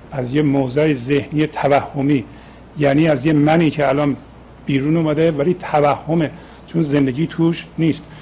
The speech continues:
شما اونو جستجو کردی، گفتی من این هستم، اونو الان زنده کردی، اون من توهمی رو داری ازش دفاع می‌کنی.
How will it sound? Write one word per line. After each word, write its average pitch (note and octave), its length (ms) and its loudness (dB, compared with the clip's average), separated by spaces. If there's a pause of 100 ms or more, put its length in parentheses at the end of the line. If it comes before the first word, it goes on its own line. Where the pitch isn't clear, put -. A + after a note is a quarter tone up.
(140)
شما C#3+ 260 0
اونو D#3+ 200 4
جستجو D3+ 440 -2 (400)
کردی، D#3+ 540 -4
گفتی D3 220 -6
من C#3 220 0
این D3+ 220 0
هستم، D#3 460 -6 (400)
اونو D3 240 2
الان D3 240 0
زنده C3+ 360 0
کردی، D#3 380 0
اون D#3 200 -2
من D#3 240 0
توهمی C#3 560 -2
رو D#3 100 -2
داری D3+ 260 0
ازش D3 340 -2 (400)
دفاع D3 300 2
می‌کنی. B2+ 420 -2